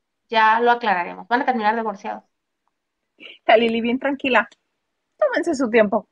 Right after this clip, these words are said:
Speaker 2: Aquí los espero.
Speaker 1: Claro, como no es mi hermana, ¿verdad? No me duele. <laughs> Soy mala.
Speaker 2: Mala, Liliana.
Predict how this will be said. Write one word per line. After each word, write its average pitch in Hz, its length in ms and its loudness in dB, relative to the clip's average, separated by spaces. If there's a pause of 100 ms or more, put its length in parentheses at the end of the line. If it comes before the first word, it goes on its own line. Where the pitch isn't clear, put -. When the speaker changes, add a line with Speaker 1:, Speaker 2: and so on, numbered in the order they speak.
Speaker 2:
Aquí 254 260 -2
los 302 160 -2
espero. - 240 4
Speaker 1:
Claro, 285 280 6 (220)
como 262 220 4
no 277 120 6
es 285 40 -2
mi 294 100 2
hermana, 302 460 2
¿verdad? 294 380 2
No 285 100 -2
me 269 140 0
duele. 285 420 2
<laughs> - 880 -10
Soy 226 120 -6
mala. 196 380 -4 (1300)
Speaker 2:
Mala, 226 800 -8
Liliana. 196 1800 -4